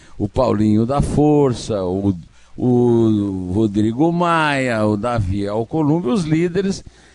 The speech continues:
é, que est-, constam das listas de propina, é, das empreiteiras. Eu não tô querendo defender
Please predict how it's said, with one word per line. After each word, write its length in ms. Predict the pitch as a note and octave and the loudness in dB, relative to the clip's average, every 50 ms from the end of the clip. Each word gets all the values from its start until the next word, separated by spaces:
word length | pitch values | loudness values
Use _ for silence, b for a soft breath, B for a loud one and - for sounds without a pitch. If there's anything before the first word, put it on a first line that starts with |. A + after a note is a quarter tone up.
| b b b | b b b
é, 600 | - G#2+ A#2+ A#2+ A#2+ A#2 G#2+ G#2 F#2+ F#2 F#2+ F2 - | -10 -8 -6 -6 -6 -6 -8 -8 -12 -14 -16 -20 -10
que 540 | _ - F#3+ F#3+ G3 G#3 G#3 G#3 G3 G3 F#3+ F#3 | _ -6 -4 -2 -2 -2 -2 -2 -2 0 0 -2
est-, 320 | - - - - - D#3+ _ | -2 -2 -4 -4 -6 -4 _
constam 640 | - D3+ D#3+ F3 F#3+ F#3+ - - - F#3+ F#3+ F#3+ | 2 2 4 4 2 2 0 -2 -2 -2 -2 0
das 200 | F3 F3 F3 C#3+ | -2 -2 -2 -2
listas 520 | B2+ A#2 A#2+ C#3 D3+ D3+ - - E3 D#3+ D3 | -2 0 0 0 0 -2 -2 -4 -4 -2 -2
de 80 | D3+ | -4
propina, 720 | D3 - D#3 D3 - _ - A#2+ B2+ C3+ C#3 B2+ A#2 G2+ F#2 F#2 - b b b b b b b - | -6 -2 -4 -4 -4 _ -2 2 2 4 4 2 0 -2 -4 -8 -16 b b b b b b b -8
é, 300 | G#2+ G#2 G#2+ G#2+ G2+ G2 | -6 -6 -4 -4 -6 -6
das 340 | F#2+ A2 A2 A#2 B2 A2 | -6 -6 -2 -2 -2 -2
empreiteiras. 680 | A#2 B2+ - E3 D#3 D3 - - G2 F#2 D#2 C2+ D2 D#2 | -2 -2 -2 -2 -2 -2 -4 -4 -4 -4 -4 -6 -8 -6
Eu 100 | G2 G#2 | -4 -2
não 140 | A2 A#2 G2 | 0 0 -2
tô 160 | - B2 B2 | -2 -4 -10
querendo 640 | - - B2 G2+ F2 E2+ F2 F#2+ G#2+ B2 - - B1 | -8 -6 -6 -4 -2 -2 -2 -2 -2 -4 -4 -6 -6
defender 640 | A1 F2+ F2+ - - - D#2 C#2+ C2+ D2+ F#2 G#2 A2 | -4 -4 -2 -2 -2 -2 -4 -4 -6 -8 -10 -10 -10